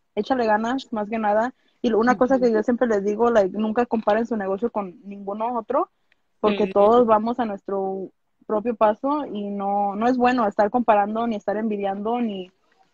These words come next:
Speaker 1: ni nada de eso, porque honestamente al final de, de cuentas, el sol va a salir para todos, you know?
Speaker 2: Ujú.
Speaker 1: Yo voy a conocer, no sé,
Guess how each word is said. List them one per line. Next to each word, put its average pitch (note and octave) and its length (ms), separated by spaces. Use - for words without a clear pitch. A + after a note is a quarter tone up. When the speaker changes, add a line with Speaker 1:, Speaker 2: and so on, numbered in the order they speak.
Speaker 1:
ni A#3+ 100
nada A3 280
de B3+ 60
eso, C4 160
porque A#3 340
honestamente B3+ 580
al D4+ 80
final A#3 260
de, C4 120
de G#3+ 180
cuentas, A#3+ 420
el A#3 200
sol C4+ 420
va B3 60
a B3 40
salir C4 220
para B3 220
todos, G3+ 380
you A3 180
know? A#3 200
Speaker 2:
Ujú. G3 220
Speaker 1:
Yo B3+ 160
voy D4 140
a D4 80
conocer, A#3+ 500
no A3+ 380
sé, F#3 320